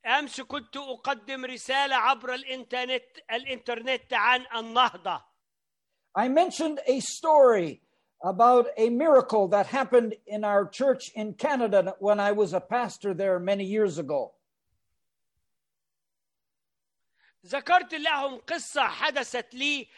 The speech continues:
Speaker 1: عندما كنت أرعى كنيسة في كندا م-، آه، منذ سنوات عدة.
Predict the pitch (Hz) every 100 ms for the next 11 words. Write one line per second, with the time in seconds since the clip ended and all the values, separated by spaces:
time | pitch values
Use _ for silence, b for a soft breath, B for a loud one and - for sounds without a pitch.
0 | b 180 226 240 269 254 247 330 240 269
1 | 269 311 285 254 254 240 240 294 277 247
2 | - 254 - 269 247 208 185 - b b
3 | b 160 208 302 277 _ 226 220 247 220
4 | 285 247 240 240 247 226 247 254 247 226
5 | 220 226 - 147